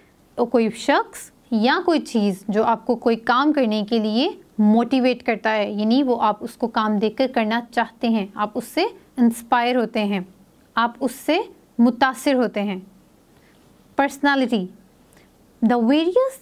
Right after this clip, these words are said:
aspects of a person's character। पर्सनैलिटी कहते हैं किसी शख्सियत के डिफरेंट एस्पेक्ट्स, यानी डिफरेंट पहलू,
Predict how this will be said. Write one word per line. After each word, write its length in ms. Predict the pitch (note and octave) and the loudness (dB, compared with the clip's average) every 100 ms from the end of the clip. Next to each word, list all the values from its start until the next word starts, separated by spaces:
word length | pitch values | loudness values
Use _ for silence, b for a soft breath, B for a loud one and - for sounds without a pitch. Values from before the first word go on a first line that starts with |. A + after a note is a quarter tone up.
| _ - | _ -4
aspects 680 | B3 B3 - C#4 D4 - - | -4 -4 -4 -2 -4 -10 -4
of 160 | A#3+ A#3 | -2 0
a 80 | B3 A#3 A#3 | -2 0 -2
person's 440 | G#3+ - B3+ C4 | -2 0 0 0
character। 540 | - D4 D#4 D#4 B3 G3+ - _ b b b - | -2 0 -2 0 -2 -2 -10 _ b b b -4
पर्सनैलिटी 580 | A#3+ - B3 D4 F#4 F4+ | -4 0 0 2 2 2
कहते 360 | C4 A3 A3 | 0 -2 -2
हैं 260 | A3+ D4 B3 | 0 0 -2
किसी 380 | B3+ A#3+ B3+ A#3+ - | -2 0 0 -2 -4
शख्सियत 720 | - B3+ - C#4 C4+ D#4+ D#4 | -4 -4 -2 2 2 2 -4
के 360 | - A3+ A#3 C4+ | -4 0 0 -2
डिफरेंट 680 | F#3+ B3 A#3+ - D4 D#4+ - | -4 -4 -4 0 -2 0 -2
एस्पेक्ट्स, 760 | A#3+ A#3 - - C#4 A#3 - - | -2 -4 -10 -4 -4 -4 -10 0
यानी 200 | A3+ A#3 | 2 2
डिफरेंट 460 | G#3 A#3 D4 D4+ - | 2 0 0 0 -2
पहलू, 440 | C#4 G3+ B3+ G#3 | -4 2 2 2